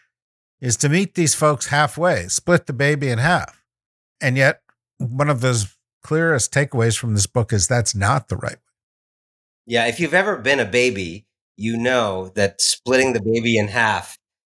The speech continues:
Speaker 2: is a, a suboptimal, uh, solution. Very few babies live to tell about, uh, that approach. No, you're exactly right. And, and I think it's worth unpacking that for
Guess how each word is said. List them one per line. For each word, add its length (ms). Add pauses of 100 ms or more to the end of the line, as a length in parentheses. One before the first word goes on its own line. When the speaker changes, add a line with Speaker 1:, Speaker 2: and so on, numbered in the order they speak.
Speaker 2:
is 500
a, 220 (220)
a 140
suboptimal, 1120 (100)
uh, 320
solution. 720 (440)
Very 280
few 160
babies 480
live 200
to 100
tell 420
about, 500
uh, 160 (120)
that 180
approach. 600 (280)
No, 100
you're 200
exactly 380
right. 280
And, 120
and 180
I 60
think 220
it's 180
worth 400 (600)
unpacking 580
that 260
for 220